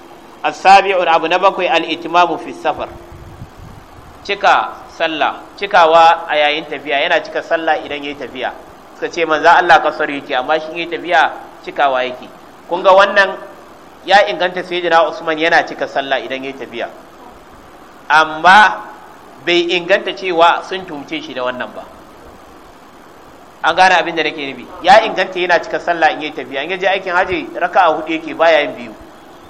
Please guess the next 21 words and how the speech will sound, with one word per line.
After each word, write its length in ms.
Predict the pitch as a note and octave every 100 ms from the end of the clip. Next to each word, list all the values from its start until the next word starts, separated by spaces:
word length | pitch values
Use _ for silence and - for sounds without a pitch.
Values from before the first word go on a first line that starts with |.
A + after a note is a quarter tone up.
| - - -
Har 460 | D#3 F3+ F3+ F3+ -
kamar 180 | - D#3+ F#3
yadda 80 | E3
ya 60 | E3+
zo 80 | F3
riwaya 360 | E3 E3+ E3+ E3+
cikin 400 | E3+ E3+ E3+ E3+
Bukhari, 420 | - E3 E3+ F3
in 120 | E3+
ban 140 | E3+ D#3+
manta 280 | D#3+ D#3+ D#3
ba, 100 | D#3+
da 180 | - F3
Sunan 240 | E3+ E3 C#3+
Abi 240 | C#3+ E3+
Dawud, 300 | D3 E3 - - - - - - - - - -
ya 200 | D3 F3
je 460 | F3 F#3 F#3 F3+ F3+
sallah 400 | F3 F3+ F3+ D#3+
a 40 |
Mina, 320 | D3 D#3 E3+